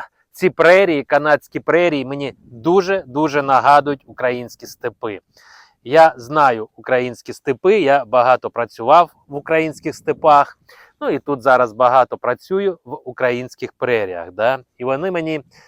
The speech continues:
дуже-дуже нагадують Україну, українські степи.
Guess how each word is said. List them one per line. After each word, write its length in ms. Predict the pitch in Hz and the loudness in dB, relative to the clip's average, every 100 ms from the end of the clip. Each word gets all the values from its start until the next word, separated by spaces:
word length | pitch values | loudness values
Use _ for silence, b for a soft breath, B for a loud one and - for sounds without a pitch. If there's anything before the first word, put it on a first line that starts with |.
| b | b
дуже-дуже 840 | 110 117 202 185 175 147 160 147 147 | -12 -4 -4 -4 -6 -4 -4 -4 -6
нагадують 680 | 120 131 113 127 123 117 113 _ | -6 -4 0 2 0 -2 -14 _
Україну, 680 | 107 - 117 147 185 175 156 | _ -8 -6 -6 -10 -12 -16
українські 680 | - 110 110 117 123 - - | -20 -14 -12 -10 -12 -18 -20
степи. 580 | 113 - 113 - 113 98 | -20 -20 -18 -16 -14 -16